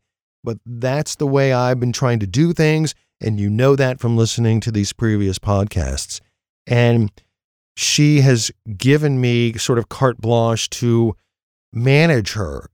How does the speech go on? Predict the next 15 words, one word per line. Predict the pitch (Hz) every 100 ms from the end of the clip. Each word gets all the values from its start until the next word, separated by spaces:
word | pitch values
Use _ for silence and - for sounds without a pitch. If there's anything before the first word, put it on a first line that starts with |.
| _
and | 120 113 117 110 - _ _ _ _ -
I'm | 131 156
very | 151 160
grateful | 139 165 220 - 123
for | - 107
that, | 90 69 -
that | 127 120
she | 143
hasn't | 120 139 143 156
really | 147 147 143
resisted | 135 120 104 165 - 143 120
a |
lot | 117 117
of | 120
things. | - 139 135 82 69 -